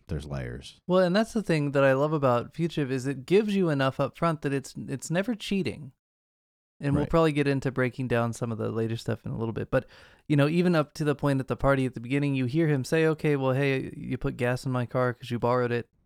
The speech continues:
Speaker 1: Mm-hmm.
Speaker 2: You know, it puts you in that, but the way that they're acting and the way that the movie's moving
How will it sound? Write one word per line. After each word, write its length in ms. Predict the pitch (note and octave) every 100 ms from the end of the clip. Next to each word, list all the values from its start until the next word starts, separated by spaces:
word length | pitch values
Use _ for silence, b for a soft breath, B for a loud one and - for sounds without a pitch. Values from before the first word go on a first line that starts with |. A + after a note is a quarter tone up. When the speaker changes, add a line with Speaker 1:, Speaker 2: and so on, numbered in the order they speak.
| - -
Speaker 1:
Mm-hmm. 320 | G#2+ A2 B2+
Speaker 2:
You 80 | B2+
know, 140 | B2
it 180 | B2 -
puts 360 | - G3 G3 E3
you 160 | D3
in 260 | C#3+ D#3+ E3
that, 280 | C#3+ C3 G#2+ _ _ _ _
but 220 | C#3 C#3 - _ _ _
the 160 | C#3 C3+
way 240 | C3+ E3+
that 180 | F3+ E3+
they're 240 | C#3+ C3 B2+
acting 380 | A#2+ - B2+ A#2+
and 60 |
the 60 | A#2+
way 160 | C#3
that 100 | C3+ A#2+
the 60 |
movie's 300 | B2+ B2 A#2
moving 360 | E3 G#3+ E3